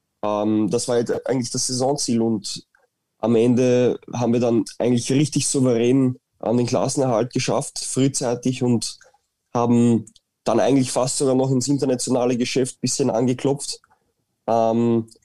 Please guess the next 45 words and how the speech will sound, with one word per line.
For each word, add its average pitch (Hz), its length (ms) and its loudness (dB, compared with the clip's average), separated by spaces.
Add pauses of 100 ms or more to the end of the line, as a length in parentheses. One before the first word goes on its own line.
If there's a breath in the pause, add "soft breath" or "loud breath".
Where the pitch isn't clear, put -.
(380)
was 117 140 -2
jetzt 117 140 -2
aber 113 140 0
auch 120 60 0
nicht 120 180 -4
dramatisch 117 460 -2
ist, - 140 -4
was 117 140 -4
wir 123 60 0
nicht 123 160 -2
erreicht 104 380 -2
haben, 113 180 2
aber 101 140 0
es - 160 -2
war 107 80 2
ja 107 60 2
auch 110 140 -2
kein 117 420 0
vorgegebenes 123 720 2
Ziel, 135 200 2
sondern 123 280 2
es - 160 -2
war 113 100 2
einfach 120 180 -2
das - 200 -4
Ziel, 127 260 4
jedes 123 200 4
Spiel, 127 440 2 (440 loud breath)
ähm, 107 420 2
so 117 160 -2
gut 135 180 2
wie 151 80 6
möglich 143 300 6
zu - 120 -6
bestreiten. 127 540 -2
Es 120 100 0
ist 123 140 -2
jedes 139 240 0
Spiel 143 380 4 (300)
die - 60 2
Chance, 131 320 2
sich - 100 -6
gegen 131 180 4
einen 120 160 4
Bundesligisten, 123 960 2